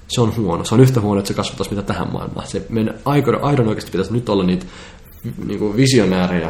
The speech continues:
pioneereja, futuristeja, katsoa, että hei, ei me haluta, että meillä tulee tämmönen väliputeja sukupolvi, kun me ei tajuttu, niinku, ajoissa, että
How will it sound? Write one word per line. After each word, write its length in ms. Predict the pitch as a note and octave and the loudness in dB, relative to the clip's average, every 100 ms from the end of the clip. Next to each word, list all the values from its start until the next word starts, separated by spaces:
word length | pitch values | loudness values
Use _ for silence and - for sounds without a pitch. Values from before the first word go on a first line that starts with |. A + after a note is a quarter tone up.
| - | 4
pioneereja, 640 | C3+ G#2+ F#2 F#2 E2 D#2 - | 6 6 4 0 -2 -4 0
futuristeja, 640 | D3 B2 E2+ D#2+ - C#2+ - - - - | 0 2 0 -2 -6 -6 -8 -14 -10 -4
katsoa, 300 | - - E2+ | -2 -2 -4
että 120 | - | -2
hei, 340 | F#2 E2 - - - - - - - - - | 0 0 -2 -12 -20 -20 -20 -20 -20 -10 0
ei 80 | A#2 | 2
me 100 | A2+ | 4
haluta, 220 | A#2 G#2 | 2 2
että 100 | F#2 | 0
meillä 160 | F#2+ | -2
tulee 280 | F#2+ E2+ F2 | -2 0 0
tämmönen 260 | F2 F2 F2 | 2 0 2
väliputeja 500 | F#2+ F2+ D#2+ - C#2+ | 2 2 0 -6 -6
sukupolvi, 540 | - - - G1+ F2 | -6 -8 -8 -6 -6
kun 180 | E2+ F#2 | -6 -2
me 100 | E2+ | 0
ei 80 | F2 - - - | -2 -6 -16 -8
tajuttu, 280 | D2+ D2 - - | -6 -6 -10 -12
niinku, 200 | G#2+ - | -10 -4
ajoissa, 380 | F2 - - - | -2 -2 -6 -10
että 180 | - | -10